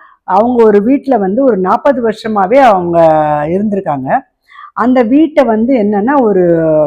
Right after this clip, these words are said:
ம், ஏர்போர்ட் எக்ஸ்டெண்ட் பண்ண போறோம்னு சொல்லிட்டு அந்த வீட்டெல்லாம் காலி பண்ண வச்சிருக்காங்க. அந்த மாதிரி காலி பண்ணதுல, ஆஹ், அந்த வீட்டுல இருக்க முடியாம வெளியே வந்துட்டாங்க. அந்த, அந்த மாதிரி வெளியே வந்தவங்க நிறைய பேர் சஃபர் ஆயிருக்காங்க. நிறைய பேர்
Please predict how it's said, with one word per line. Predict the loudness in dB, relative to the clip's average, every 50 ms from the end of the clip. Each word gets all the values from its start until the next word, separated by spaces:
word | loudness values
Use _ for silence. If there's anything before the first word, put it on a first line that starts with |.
| -2
ம், | -4 -8 -8 -8 -10 _ _ -20 -20 -20 -20 -20 -10
ஏர்போர்ட் | -2 2 2 2 2 2 0 -2 -2 -2
எக்ஸ்டெண்ட் | -6 -10 -10 -12 -10 -8 -8 -8 -6
பண்ண | -6 -4 -4 -4 -6 -6
போறோம்னு | -6 -6 -4 -4 -6 -6
சொல்லிட்டு | -8 -12 -14 -12 -12 -12 -8 -6 -6 -6 -6 _ -20 _ _ -20 -20 -12 -4
அந்த | -2 0 0 2 0
வீட்டெல்லாம் | 0 0 0 0 0 0 0 0 0 -2 -2
காலி | 0 0 0 0 0 -2
பண்ண | -4 -4 -6 -6
வச்சிருக்காங்க. | -8 -8 -12 -18 -14 -14 -16 -16 -16 -20 _ _ _ _ _ _ _ _ _ _ -14 -6
அந்த | -4 -2 0 0 0 2
மாதிரி | 2 2 2 2 2 0
காலி | 0 2 2 4 4 2 2 0
பண்ணதுல, | -2 -2 -4 -2 -4 -4 -6 -6 -4 -2 -2 -2 -2 -6 -16 -20 -20 _ _ _ _
ஆஹ், | -6 -2 0 2 2 2 2 2 2 0
அந்த | 0 0 0 2 2 2 4 4 4 4 4 2 0 0 0
வீட்டுல | -2 -2 0 0 0
இருக்க | 0 0 -2 -4 -4
முடியாம | -2 -2 -4 -4 -2 -2 -2
வெளியே | 0 0 0 2 0
வந்துட்டாங்க. | 0 0 -4 -6 -6 -6 -6 -6 -2 -2 -2 -2 -2 -6 _ _ _ _ _ _ _
அந்த, | -12 -12 -12 -10 -8 -6 -6
அந்த | -4 -4 -4 -2
மாதிரி | 0 0 0 2
வெளியே | 2 2 2 4 2 0
வந்தவங்க | 0 0 -2 0 0 0
நிறைய | 0 0 0 0 0 2 2 2
பேர் | 2 2 0 0 0
சஃபர் | -6 -4 -2 0 0
ஆயிருக்காங்க. | 0 0 -2 -4 -6 -8 -8 -6 -8
நிறைய | -10 -10 -8 -8 -10 -8 -6 -6 -6
பேர் | -4 -4 -4 -2